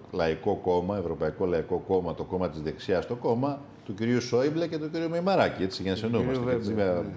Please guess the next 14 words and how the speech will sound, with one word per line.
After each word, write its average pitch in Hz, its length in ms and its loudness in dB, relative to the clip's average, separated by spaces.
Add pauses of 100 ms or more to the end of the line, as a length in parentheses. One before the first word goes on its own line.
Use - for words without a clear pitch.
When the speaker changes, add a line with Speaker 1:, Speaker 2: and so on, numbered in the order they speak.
Speaker 1:
της 92 120 -10
κυρίας 95 300 2
Μέρκελ 165 360 -2
και 156 80 -4
του 151 140 -6
κυρίου 147 280 0
Βέμπερ, 139 320 0
ο 131 40 2
οποίος 131 280 -2
μας 127 120 -4
κουνούσε 131 280 -4
το 131 120 0
δάχτυλο. 117 420 0
Speaker 2:
Μμμ. 131 60 -8